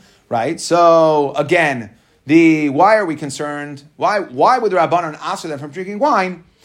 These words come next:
If the Beis Hamikdash gets built, the Kohanim will go take a little nap, okay, either Darach Mil, right, so they'll walk a mile, twenty minutes, or they'll take a, uh,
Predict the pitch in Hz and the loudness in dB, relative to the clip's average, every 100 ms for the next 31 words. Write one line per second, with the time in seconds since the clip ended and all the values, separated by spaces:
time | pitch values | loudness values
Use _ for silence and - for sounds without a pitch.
0 | _ 240 254 196 190 190 214 214 233 - | _ -6 -4 -4 -6 -6 -8 -6 -8 -2
1 | - 240 180 - _ 170 180 180 214 202 | 2 2 0 -8 _ -4 0 0 0 -4
2 | 165 156 151 151 180 165 143 104 123 - | -2 -2 -2 -6 -6 -6 -6 -8 -12 -12
3 | _ _ - 113 139 135 180 160 170 175 | _ _ -14 -8 -8 -4 -2 0 2 4
4 | 160 123 123 131 254 - _ _ _ _ | 4 0 0 0 -2 -10 _ _ _ _
5 | _ 131 139 139 123 135 165 147 131 120 | _ -8 -8 -6 -4 0 2 0 -2 0
6 | 127 185 190 143 135 127 135 214 165 170 | 0 0 -4 -4 -2 -2 -6 -6 -4 0
7 | 175 165 151 147 156 139 139 131 127 120 | 2 2 -2 -2 -4 -2 -2 0 0 0
8 | 113 | -2